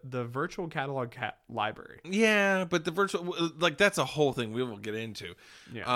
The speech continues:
Speaker 2: Um, but also, uh, I think it was a Paper Mario. Uh,
Speaker 1: Oh, Color Splash.
Speaker 2: Color
Speaker 1: Yeah.
Speaker 2: Splash, yes.
Speaker 1: That one has not made its way.
Speaker 2: Um,
Speaker 1: I, no one's hurting for that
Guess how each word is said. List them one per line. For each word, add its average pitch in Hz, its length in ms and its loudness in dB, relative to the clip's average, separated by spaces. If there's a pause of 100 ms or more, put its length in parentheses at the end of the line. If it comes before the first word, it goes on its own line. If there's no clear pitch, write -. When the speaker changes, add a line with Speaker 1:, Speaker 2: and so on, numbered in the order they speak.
(160)
Speaker 2:
Um, 98 240 -10 (180)
but 147 180 4
also, 147 460 4
uh, 120 320 0 (100)
I 123 60 -12
think 139 180 -12
it 156 80 -8
was 120 120 -8
a 107 120 -4
Paper 101 300 -6
Mario. 85 600 -12 (580)
Uh, 101 300 -2 (360)
Speaker 1:
Oh, 147 300 2
Color 110 300 -6
Splash. 107 320 -8
Speaker 2:
Color 175 220 4
Speaker 1:
Yeah. 110 80 0
Speaker 2:
Splash, 98 340 -4
yes. 123 140 2
Speaker 1:
That 120 140 4
one 120 120 -4
has 123 180 -8
not 104 160 -4
made 101 160 -10
its 104 140 -14
way. 104 180 -14 (140)
Speaker 2:
Um, 113 320 4
Speaker 1:
I, 147 120 0
no 151 220 0
one's 160 220 -2
hurting 139 240 -6
for 151 140 -10
that 151 260 -4